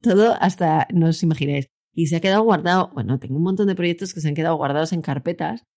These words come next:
porque realmente las personas que me dijeron "quiero hacer esto" no lo decían de verdad. Es que tú a un multipotencial no le puedes, en algo que se le da bien y que le gusta, como puede ser crear empresas, a mí,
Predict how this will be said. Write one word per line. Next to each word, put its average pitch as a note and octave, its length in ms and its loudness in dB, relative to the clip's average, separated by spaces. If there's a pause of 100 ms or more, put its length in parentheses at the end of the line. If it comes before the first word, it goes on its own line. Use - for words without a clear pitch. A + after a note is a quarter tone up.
(260)
porque D#3 340 0
realmente E3+ 720 0
las D#3+ 200 -2
personas D3+ 440 -4
que F#3+ 100 -4
me F3 80 0
dijeron E3+ 340 -2
"quiero E3 200 -2
hacer E3 240 -4
esto" F3+ 280 -2
no D#3 140 0
lo D3 80 2
decían E3 400 2
de D3+ 120 2
verdad. C3+ 420 -2
Es D3 100 -8
que E3 140 -8
tú D#3+ 280 -2
a F3+ 60 2
un F3 140 2
multipotencial D3+ 920 -2 (280)
no D#3+ 200 2
le F3 120 2
puedes, F#3 480 0
en C#3 220 0
algo F#3+ 240 2
que C#3+ 100 -4
se C3+ 100 -4
le B2+ 80 -2
da A2+ 120 -2
bien F3 160 2
y F3 80 0
que E3+ 100 -2
le D#3 80 -2
gusta, F#3 320 -2
como B2+ 220 -2
puede C#3 180 -4
ser D3+ 240 -4
crear C3+ 400 0
empresas, E3 640 -2
a A#2+ 80 0
mí, F3+ 400 0